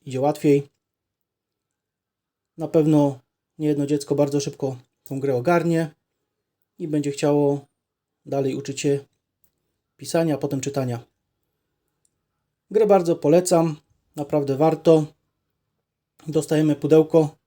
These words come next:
z wieloma elementami i wieloma wersjami gry, więc naprawdę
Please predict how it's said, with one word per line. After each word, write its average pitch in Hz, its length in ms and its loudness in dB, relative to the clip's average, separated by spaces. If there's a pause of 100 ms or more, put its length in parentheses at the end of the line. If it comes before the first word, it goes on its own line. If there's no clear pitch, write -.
(1040)
z - 260 -12
wieloma 156 380 4
elementami 170 680 4 (300)
i 156 80 -10
wieloma 143 380 0
wersjami 135 480 -6
gry, 185 240 2 (1120)
więc 143 520 -8 (600)
naprawdę 139 520 -2